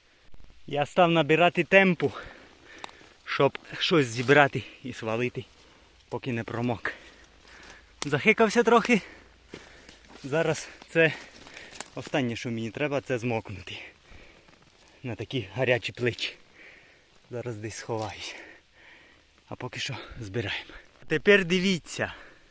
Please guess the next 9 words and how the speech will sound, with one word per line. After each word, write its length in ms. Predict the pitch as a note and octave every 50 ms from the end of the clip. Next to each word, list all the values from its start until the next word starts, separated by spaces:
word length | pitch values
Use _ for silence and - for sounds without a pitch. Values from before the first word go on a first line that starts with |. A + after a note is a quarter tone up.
| _ _ _ _ _ _ _ _ - _ _ _ _
Один, 560 | - C3+ B2 A2 A#2 C3 C#3 D3 E3 E3 D#3 - _ _ _ _
два, 460 | - G#2+ G2+ A2+ A2+ B2 B2 A2 F#2+ - - - - - - - - - - - - - -
три, 340 | - G#2 A#2 B2 C3+ C3+ - - - - -
чотири, 560 | - - A#2+ - - - B2 A2+ G#2+ G2+ F#2+ - _ _ _ - - - - - - _ _ _ _ _ _ _ _ _ _ _
п'ять, 500 | - A2+ A#2 A#2 A2 G2+ - - - - - - - - _ _ _ _ _ _
шість, 680 | - - - - C3 C#3 C3 - - - - - - - _ _ _ _ - - - - _ _ - _ _ _ _
сім, 440 | _ - - - D3 C#3 A#2+ A2+ G#2 - - - - - _ _ _ _ _ _ _ - - - _ _ _ _ _ _ _
вісім. 520 | B2 A2+ A2 C#3+ D#3 - - - D#3+ D3 B2+ - - - - - - _ _ _ _ _ _ _ _ - - - - - - - - - - - - - - - - - - - - - - - - - - - - - - - - - - - _ _ _ _ _ _ - - - - - - - -
Так, 640 | C3+ A#2+ A2+ A2 G2+ G2 F#2 F2+ F2 - - -